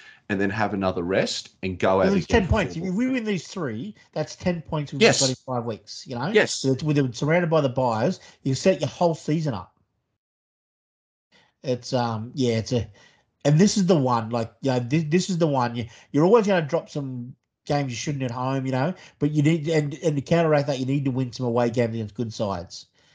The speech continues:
Speaker 2: You know, when we, you're right, we've got lucky. You know, we've got, we got Manly away from Brookvale. We got a draw out of it when we should have won. You know, we've got Cronulla away from Shark Park.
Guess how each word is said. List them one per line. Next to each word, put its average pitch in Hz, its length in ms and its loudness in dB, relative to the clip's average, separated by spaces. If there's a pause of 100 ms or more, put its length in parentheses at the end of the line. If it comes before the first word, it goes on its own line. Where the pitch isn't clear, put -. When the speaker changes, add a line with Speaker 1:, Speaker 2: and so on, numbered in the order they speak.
(220)
Speaker 2:
You 123 80 0
know, 127 160 4
when 147 220 2
we, 151 100 4
you're 175 120 8
right, 180 120 8
we've 135 160 0
got 170 180 2
lucky. 117 280 -6
You 123 40 -2
know, 123 120 -2
we've 123 120 -4
got, 143 160 -6 (140)
we 131 80 -4
got 147 200 -2
Manly 135 260 0
away 120 180 0
from 113 180 -10
Brookvale. 117 560 -2 (260)
We 117 60 -4
got 120 80 2
a 110 40 -2
draw 117 300 2
out 110 120 4
of 104 40 -2
it 113 40 -6
when 113 80 -4
we 107 80 -4
should 107 180 -6
have 104 80 -2
won. 107 300 -2
You 113 60 0
know, 110 120 2
we've 113 140 2
got 147 180 0
Cronulla 123 320 2
away 117 220 2
from 120 140 -14
Shark 107 300 -2
Park. 120 460 0